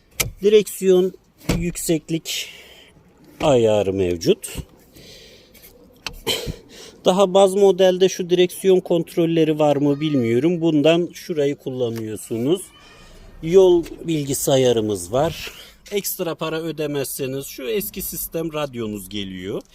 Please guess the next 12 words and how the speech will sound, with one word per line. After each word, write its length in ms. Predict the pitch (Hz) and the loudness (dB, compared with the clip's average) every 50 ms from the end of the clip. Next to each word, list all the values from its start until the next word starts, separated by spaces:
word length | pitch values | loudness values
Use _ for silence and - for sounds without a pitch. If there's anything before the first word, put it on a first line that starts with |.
| - - - - - - _ - | -20 -20 -20 -20 -20 -20 _ -10
Ama 300 | - 277 226 - - 226 | -8 -6 -4 -4 -4 -4
Bluetooth 500 | 254 254 247 247 240 - - 240 - - | -4 -6 -4 -6 -6 -6 -8 -10 -2 -2
özelliği 500 | 226 214 190 214 214 202 202 202 202 196 | -2 0 2 2 2 2 2 0 -4 -4
falan 480 | 190 - 190 190 190 190 185 180 175 160 | -2 0 0 0 2 0 0 0 -2 -2
var. 120 | 160 - | -4 -4
Televizyon, 720 | - - 220 208 208 202 202 202 190 180 185 202 196 180 156 - | 0 0 0 2 2 0 0 -2 -6 -4 0 0 0 0 -2 0
telefonunuzu 680 | - 208 196 208 202 - - 196 185 190 185 175 165 180 | 2 4 4 4 2 2 2 0 2 4 2 2 2 0
açıyor, 440 | 175 185 175 - - - 185 175 170 | 0 0 -2 -2 0 0 2 2 2
konuşuyorsunuz. 840 | - 196 190 180 180 160 - - 180 170 160 - - 175 175 165 - | 2 2 2 2 2 0 -2 -2 -2 -2 -2 -2 -2 -2 -2 -2 -2
Siz 260 | - - 240 202 196 | -4 -8 -6 0 2
arama 360 | 202 185 175 175 175 185 180 | 2 2 2 2 2 4 4
yapıyorsunuz. 720 | 180 170 160 - - 170 165 156 147 - 170 160 160 165 | 4 2 2 -2 -4 -4 -4 -4 -4 -4 -2 -2 -2 -2